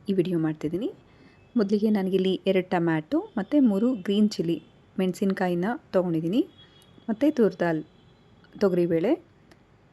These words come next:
ತೊಗರಿಬೇಳೆ ಚೆನ್ನಾಗಿ ವಾಶ್ ಮಾಡ್ಕೊಂಡು ಈಗ ಕುಕ್ಕರಿಗೆ ಆ್ಯಡ್ ಮಾಡ್ತಾಯಿದ್ದೀನಿ.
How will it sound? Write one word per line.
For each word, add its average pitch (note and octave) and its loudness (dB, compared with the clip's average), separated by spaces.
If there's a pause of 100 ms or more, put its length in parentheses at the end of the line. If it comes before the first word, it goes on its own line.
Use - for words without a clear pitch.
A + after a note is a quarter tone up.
(400)
ತೊಗರಿಬೇಳೆ C4 4
ಚೆನ್ನಾಗಿ G#3 0
ವಾಶ್ F#3+ -2
ಮಾಡ್ಕೊಂಡು F#3 -4
ಈಗ F3+ -4
ಕುಕ್ಕರಿಗೆ G3+ 0
ಆ್ಯಡ್ E3+ -4
ಮಾಡ್ತಾಯಿದ್ದೀನಿ. F3 -4